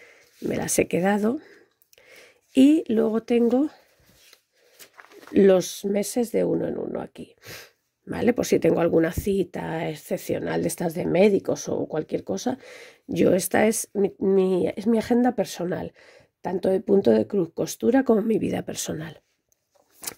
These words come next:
Entonces, bueno, pues aquí yo lo que me he hecho para que no me abulte mucho es coger, no os voy a poner lo que está escrito, y he cogido estas hojas.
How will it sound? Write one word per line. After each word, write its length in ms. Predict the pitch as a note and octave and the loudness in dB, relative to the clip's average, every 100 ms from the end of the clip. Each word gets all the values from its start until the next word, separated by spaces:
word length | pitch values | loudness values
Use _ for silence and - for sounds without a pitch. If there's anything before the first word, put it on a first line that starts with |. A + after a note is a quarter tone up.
| - - - - - | -16 -20 -20 -20 0
Entonces, 840 | G3 F#3 - D#3 - - D#3 - - | 2 4 2 2 2 0 -2 -10 -8
bueno, 300 | F3+ E3 D#3+ | -8 -8 -10
pues 260 | - E3 F#3 | -10 -4 -4
aquí 400 | F3 G3 B3+ C#4+ - - - - | -2 0 0 -2 -12 -20 -16 -2
yo 200 | F#3 G#3 | 4 6
lo 140 | F#3+ | 6
que 120 | F#3+ | 4
me 180 | G3+ G#3 | 4 4
he 20 | |
hecho 240 | A#3 - - | 0 -4 -8
para 180 | D#3+ | -8
que 100 | F3 | -4
no 80 | D#3+ | -2
me 100 | G3 | 0
abulte 360 | G3+ G#3 G3 A3 | 2 0 -2 0
mucho 420 | A#3+ B3 - B3 | 2 0 2 0
es 160 | A3+ - | 0 -2
coger, 580 | G3 F3 A3+ A#3+ C4 _ _ _ _ | -4 -2 0 0 0 _ _ _ _
no 220 | - D#3+ E3+ | -2 0 0
os 100 | G#3 | 2
voy 180 | D#3 | 4
a 160 | C#3+ - _ _ _ _ _ | 2 0 _ _ _ _ _
poner 300 | G#3+ G#3 F#3 | 0 2 2
lo 100 | F3 | -2
que 80 | - | -2
está 160 | - | -6
escrito, 640 | F3 - A#3 A#3 B3 C#4 - | -6 -4 -2 0 0 -2 -2
y 200 | G3+ G#3 | 0 2
he 180 | G#3 G#3 | 2 0
cogido 420 | - - A3 F3 | -8 -2 -2 -2
estas 360 | - G#3 G3 | -8 -8 0
hojas. 500 | B3+ A#3+ B3+ C#4 - | 0 2 0 -2 -4